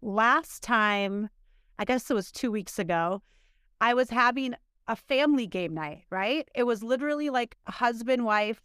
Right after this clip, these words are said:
a husband, wife, and two kids on each side. So four kids. And she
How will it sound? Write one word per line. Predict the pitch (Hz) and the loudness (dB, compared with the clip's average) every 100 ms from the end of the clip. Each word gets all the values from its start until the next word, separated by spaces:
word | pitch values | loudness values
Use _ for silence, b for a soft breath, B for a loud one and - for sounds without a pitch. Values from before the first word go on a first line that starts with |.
| - | -10
a | 175 | -4
husband, | 202 190 202 | -2 -2 -2
wife, | 185 180 185 - _ | 0 0 -2 -6 _
and | 214 170 | -6 -6
two | - 196 | -6 -6
kids | - 180 175 170 | -2 -2 -2 -4
on | 175 | -6
each | 175 175 | -6 -6
side. | - 233 175 160 | 0 2 2 -2
So | 202 | -6
four | - 254 | -2 -4
kids. | - 269 185 - | -2 -4 -4 -6
And | 214 214 | -8 -8
she | - 302 339 294 | -4 0 0 -2